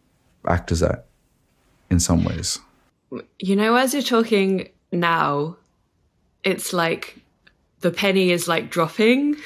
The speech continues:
Speaker 1: Uh.
Speaker 2: And it's something that I'd never actually thought of until this moment now. But yeah, of course, watching film and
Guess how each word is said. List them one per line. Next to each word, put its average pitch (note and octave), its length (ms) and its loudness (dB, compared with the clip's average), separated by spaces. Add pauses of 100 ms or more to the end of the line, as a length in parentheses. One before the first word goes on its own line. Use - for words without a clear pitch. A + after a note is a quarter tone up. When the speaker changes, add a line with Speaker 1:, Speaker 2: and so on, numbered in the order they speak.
Speaker 1:
Uh. G2 480 4 (1200)
Speaker 2:
And G3 120 2
it's F#3+ 140 0
something G#3 280 4
that G3+ 100 2
I'd F3+ 140 -2
never F#3 260 2
actually F3 260 -4
thought G#3 220 0
of F3 120 -6
until E3 220 -6
this D#3+ 160 -10
moment D#3+ 300 -8
now. D#3+ 260 -6
But C#3 220 -12
yeah, E3 400 -2
of - 160 -12
course, F#3 400 -4 (2500)
watching F3+ 480 0
film E3 540 0
and D3 420 -4